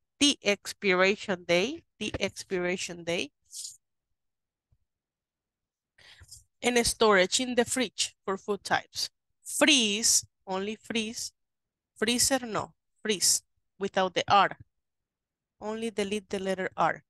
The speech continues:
Freeze. The meat and keep the vegetables in fresh areas. In the fridge, quisieran decir aquí. Aquí dice los vegetales en un área fresca,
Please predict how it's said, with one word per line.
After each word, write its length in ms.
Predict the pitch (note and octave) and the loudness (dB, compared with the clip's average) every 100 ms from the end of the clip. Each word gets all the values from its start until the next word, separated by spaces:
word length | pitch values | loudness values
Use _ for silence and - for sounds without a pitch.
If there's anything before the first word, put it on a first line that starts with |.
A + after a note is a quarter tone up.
| _ | _
Freeze. 1120 | - G#3+ F3 - - - - - - - - - _ _ _ _ _ _ _ _ _ _ _ | -4 -2 0 2 4 4 2 2 0 -2 -6 -12 _ _ _ _ _ _ _ _ _ _ _
The 100 | A3+ | 2
meat 280 | A3+ B3 B3 _ - | 4 2 0 _ -4
and 260 | A#3 B3 - | -4 -4 -6
keep 260 | A#3 G#3+ | -4 -4
the 100 | G3+ | -2
vegetables 720 | G3+ G#3 - - - G#3+ A3 - | 0 0 0 -2 -2 -2 -4 -6
in 100 | G3 | -6
fresh 260 | - G3 - _ | -6 -6 -8 _
areas. 680 | G#3 G#3 F#3 F#3 A#3 - - _ | 2 2 2 0 0 -2 -8 _
In 220 | - F#4 F4+ | 2 2 4
the 100 | D#4+ | 2
fridge, 440 | - E4 - - | 4 2 2 -2
quisieran 320 | - C4+ D#4 D4 | -6 -2 -2 -4
decir 180 | D4 | -10
aquí. 200 | C#4 C4 F#4+ _ _ _ _ _ _ _ - | -12 -12 -16 _ _ _ _ _ _ _ -20
Aquí 200 | G3+ G#3+ | -14 -8
dice 220 | G#3+ A#3 | -2 0
los 120 | G3 G3+ | 0 0
vegetales 800 | G#3+ G3+ - A3 B3 C4+ C4 - | -2 -2 2 4 4 0 -2 -4
en 160 | G#3 G#3 | -6 -4
un 160 | A3 | 0
área 260 | A3 G#3+ G#3+ | 2 2 0
fresca, 520 | - A3+ A#3 - C4 | 0 -2 0 0 -2